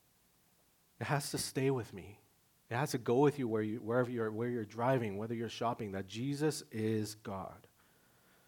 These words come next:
And our text starts there, and that's what makes the rest of the text so amazing. If you've ever seen someone do an extraordinary act of sacrifice,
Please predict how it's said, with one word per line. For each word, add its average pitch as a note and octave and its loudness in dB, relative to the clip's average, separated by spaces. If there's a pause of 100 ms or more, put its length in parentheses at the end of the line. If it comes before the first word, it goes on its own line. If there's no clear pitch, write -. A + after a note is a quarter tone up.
(480)
And C#3 6
our E3+ 12
text - 4
starts F3 6
there, G#2 8
and A#2 2
that's C#3+ 6
what G3 6
makes D#3+ 6
the C#3 4
rest C3+ 8
of C#3 8
the B2 6
text - 4
so D3+ 6
amazing. B2 4 (840)
If D3+ 10
you've F3 10
ever A#3+ 12
seen G#3 4
someone F3 6
do C#3+ 2
an B2+ 4
extraordinary D#3 4
act C3 8
of A2+ 6
sacrifice, A#2 6